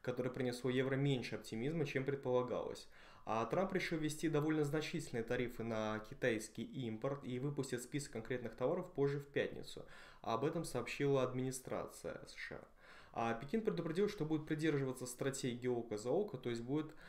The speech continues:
а, вводить, а, ответные тарифы.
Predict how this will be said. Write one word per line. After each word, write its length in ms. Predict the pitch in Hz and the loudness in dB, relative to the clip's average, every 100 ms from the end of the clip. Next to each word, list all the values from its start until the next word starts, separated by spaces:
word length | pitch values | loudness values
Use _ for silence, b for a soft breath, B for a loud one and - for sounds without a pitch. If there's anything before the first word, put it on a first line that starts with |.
| B B | B B
а, 240 | 117 117 | 0 2
вводить, 540 | 117 123 135 131 - - | 2 2 0 0 -4 -2
а, 180 | 101 113 | 0 0
ответные 600 | 117 131 135 120 110 101 | -2 0 2 2 2 -4
тарифы. 680 | 98 101 98 - - - | 0 -2 -2 -8 -10 -12